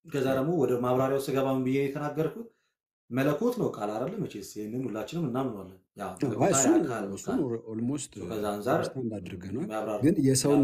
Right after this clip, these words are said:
Speaker 1: የሚያብራራው
Speaker 2: ግብር
Speaker 1: ነገር
Speaker 2: እንደሆነ
Speaker 1: ከዛ
Speaker 2: ግን
Speaker 1: አንፃር
Speaker 2: እንስማማለን አይደል?
Speaker 1: ኦፍ ኮርስ ገና ኢኒሻሊ ይሄ የሰውነት ግብር ነው።
Speaker 2: ያ፣
Speaker 1: ለ-፣
Speaker 2: በተዋህዶ
Speaker 1: ለ-፣ ለእግዚአብሔር ልጅ
Speaker 2: ኢየሱስ
Speaker 1: ኦፍ
Speaker 2: በተዋህዶ
Speaker 1: ኮርስ
Speaker 2: ደግሞ፣ ኢየሱስ በተዋህዶ ደግሞ ሰውነቱን፣ ሰውነትን አላጣም አይደል?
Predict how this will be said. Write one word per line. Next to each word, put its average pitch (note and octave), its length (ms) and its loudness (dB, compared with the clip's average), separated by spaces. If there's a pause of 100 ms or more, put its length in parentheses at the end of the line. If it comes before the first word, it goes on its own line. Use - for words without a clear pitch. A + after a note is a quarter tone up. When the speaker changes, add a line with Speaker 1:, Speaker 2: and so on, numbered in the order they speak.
Speaker 1:
የሚያብራራው C3+ 220 0
Speaker 2:
ግብር C#3 180 4
Speaker 1:
ነገር C#3 80 6
Speaker 2:
እንደሆነ C3 220 4
Speaker 1:
ከዛ D3 180 2
Speaker 2:
ግን B3 120 0
Speaker 1:
አንፃር C4 120 4
Speaker 2:
እንስማማለን F#2+ 760 -4 (160)
አይደል? E3+ 280 -6 (580)
Speaker 1:
ኦፍ - 120 -20
ኮርስ C#3 260 -4 (680)
ገና A#2 180 -8
ኢኒሻሊ B2 460 -2
ይሄ F3 200 4
የሰውነት A2 520 -2
ግብር G2 220 -8
ነው። F2+ 160 -14 (460)
Speaker 2:
ያ፣ A2+ 140 2
Speaker 1:
ለ-፣ A#2 220 0
Speaker 2:
በተዋህዶ B2 640 6
Speaker 1:
ለ-፣ F#3+ 140 2 (140)
ለእግዚአብሔር A#2+ 480 2
ልጅ A#2+ 140 4
Speaker 2:
ኢየሱስ B2+ 220 -2
Speaker 1:
ኦፍ - 100 -8
Speaker 2:
በተዋህዶ B2 420 2
Speaker 1:
ኮርስ A2+ 160 0 (100)
Speaker 2:
ደግሞ፣ A#2 280 4 (760)
ኢየሱስ G2+ 400 -6
በተዋህዶ G#2+ 540 -4
ደግሞ A#2 280 2
ሰውነቱን፣ G#2 560 2 (120)
ሰውነትን G#2 480 2
አላጣም - 440 -2
አይደል? F#3+ 220 0